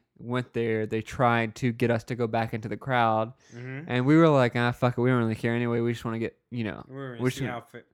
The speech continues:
Speaker 2: close we could get.
Speaker 1: Yeah, we just wanna see how close we can get, whatever." But then, <laughs> th-, I swear I've never seen this many privileged fucking people.
Speaker 2: Oh, dude.
Speaker 1: Dude, it was, th-, okay, I'm not shitting on the security. It's, I'm shitting on the
Speaker 2: It was the
Speaker 1: people.
Speaker 2: people.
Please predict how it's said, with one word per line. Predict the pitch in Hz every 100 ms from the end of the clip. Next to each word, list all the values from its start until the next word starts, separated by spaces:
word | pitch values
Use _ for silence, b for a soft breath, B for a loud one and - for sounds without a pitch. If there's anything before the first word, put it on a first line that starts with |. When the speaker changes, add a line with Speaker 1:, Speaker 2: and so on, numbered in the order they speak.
| _
Speaker 2:
close | 131 110
we | 104
could | 92 90
get. | 92 87
Speaker 1:
Yeah, | - 113 98
we | 120
just | 139
wanna | 147
see | 139
how | 123
close | 117 123 120
we |
can | 117
get, | 113 113 107
whatever." | 87 117 117 107 110 b b b b b
But | 135 139
then, | 190 196 170 156 156 _ _
<laughs> | 156 - - - - - - - _ _ _ _ -
th-, | 370 339 294 208 131 _ _ 123 127 120 95
I | 135
swear | 147 - 175 170 175
I've | 147 143
never | 139 139 143
seen | 139 - 151 135
this | 123 127
many | 135 127 127
privileged | - - 135 127 127 127 117 117 - - -
fucking | 131 - 117
people. | 113 120 110 98 123 120
Speaker 2:
Oh, | 117 98
dude. | 98 104
Speaker 1:
Dude, | 139 131
it | 143 151
was, | 196 165
th-, | 160 156
okay, | 151 143
I'm | 151
not | 214 143
shitting | - 165 156
on | 131
the |
security. | 120 123 - 139 123 120 120
It's, | - -
I'm | 127
shitting | - 170 170
on | 147
the | 127
Speaker 2:
It |
was | 135
the |
Speaker 1:
people. | 156 151 117 101
Speaker 2:
people. | 139 104